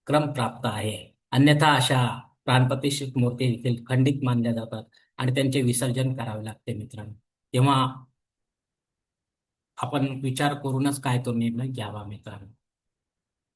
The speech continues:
मित्रांनो, वरील काही मुहूर्तांच्या तारखेत वेळेची मर्यादा देखील असू शकते, कृपया ती जाणून घेण्यासाठी आपण मला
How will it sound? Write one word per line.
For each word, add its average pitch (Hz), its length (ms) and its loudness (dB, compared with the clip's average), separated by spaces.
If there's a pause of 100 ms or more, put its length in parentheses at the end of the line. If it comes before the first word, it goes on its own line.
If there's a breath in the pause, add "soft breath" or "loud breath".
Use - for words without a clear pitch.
मित्रांनो, 175 400 0
वरील 147 240 2
काही 151 300 2
मुहूर्तांच्या 135 600 2
तारखेत 123 440 -4
वेळेची 127 380 0
मर्यादा 120 480 0
देखील 123 340 -6
असू 113 240 -10
शकते, - 480 -18 (440)
कृपया 160 300 2
ती 160 60 0
जाणून 135 340 4
घेण्यासाठी 131 460 2
आपण 127 220 -4
मला 123 320 -2